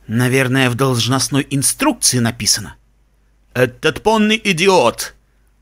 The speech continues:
раздался позади глубокий бас. Я дёрнулся, а потом вывернул свою голову так сильно, как мог, чтобы увидеть, как визирь входит в комнату.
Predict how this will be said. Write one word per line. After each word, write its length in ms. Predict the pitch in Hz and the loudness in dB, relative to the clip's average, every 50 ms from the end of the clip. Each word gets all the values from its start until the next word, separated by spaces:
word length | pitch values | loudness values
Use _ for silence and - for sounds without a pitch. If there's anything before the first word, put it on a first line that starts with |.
| _ - | _ -8
раздался 680 | 247 254 269 269 247 190 160 170 156 147 - - 143 | -4 0 0 0 0 2 2 0 2 2 0 -2 -4
позади 500 | 120 - 139 131 120 135 131 117 151 233 | -4 -4 -4 -2 -2 -2 -2 -2 -4 -4
глубокий 520 | 214 202 226 170 123 110 110 110 - - 170 | -4 -2 -2 -2 0 0 -2 -4 -6 -8 -10
бас. 360 | 123 95 80 - - - - _ _ _ _ _ _ _ _ _ _ _ _ _ _ - | -8 -8 -8 -8 -8 -10 -12 _ _ _ _ _ _ _ _ _ _ _ _ _ _ -6
Я 220 | 214 208 254 233 | -2 0 0 0
дёрнулся, 680 | 165 143 147 190 208 226 254 285 285 - - - 240 | 0 0 0 0 2 2 2 0 0 0 0 0 -2
а 160 | - - 175 | -2 -2 -4
потом 300 | - - 185 - 202 202 | -6 -6 -6 -4 -2 -2
вывернул 420 | 185 185 233 226 196 180 190 185 165 | -2 0 -2 -2 0 0 -2 -2 0
свою 320 | - - - 165 170 175 | -2 -4 -2 0 -2 -2
голову 380 | 160 151 165 185 175 170 156 160 | -2 2 2 2 2 2 -2 -4
так 280 | - - 160 160 - | -2 -2 -4 -2 -2
сильно, 400 | - - - 190 175 160 151 143 | -2 -2 -2 0 0 0 -2 -2
как 300 | 131 - 151 147 - - 175 | -2 -2 -4 -6 -6 -4 -4
мог, 280 | 214 262 294 - - | -2 0 0 -2 -4
чтобы 360 | - - - 147 131 131 127 - | -6 -8 -6 -6 -6 -6 -8 -8
увидеть, 520 | - 139 139 117 135 214 240 170 135 117 - | -8 -8 -8 -6 -4 -4 -4 -4 -4 -8 -8
как 220 | - 120 117 - | -10 -10 -12 -8
визирь 360 | 117 117 117 110 110 135 180 | -6 -6 -4 -4 -4 -6 -6
входит 420 | 190 - - - 110 104 117 127 - | -8 -12 -12 -10 -10 -10 -10 -12 -14
в 60 | - | -14
комнату. 420 | - - 277 214 135 117 - - | -6 -4 -4 -2 -4 -6 -8 -12